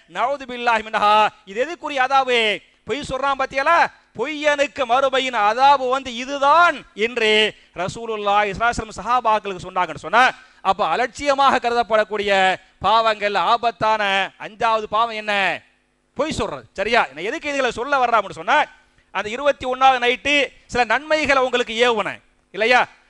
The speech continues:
அது, அதை தாண்டி நன்மைகள் நீங்க செய்யணும். இந்த நைட்டு வந்து சில பாவங்களை அடையாளம் காட்டிடலாம். அதை,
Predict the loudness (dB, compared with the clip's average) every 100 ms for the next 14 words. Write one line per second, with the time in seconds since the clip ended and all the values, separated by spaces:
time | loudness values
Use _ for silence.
0 | _ 0 0 0 -4 -2 -2 -2 -2 -2
1 | -2 -6 -4 -4 -2 -4 -6 -2 -2 -2
2 | -4 _ _ _ -14 -12 -4 0 0 -2
3 | -4 -4 -6 -4 -4 0 0 2 0 -2
4 | 0 0 0 0 0 -4 -4 -6 0 2
5 | 2 0 -6 _ _ -4 -2 -4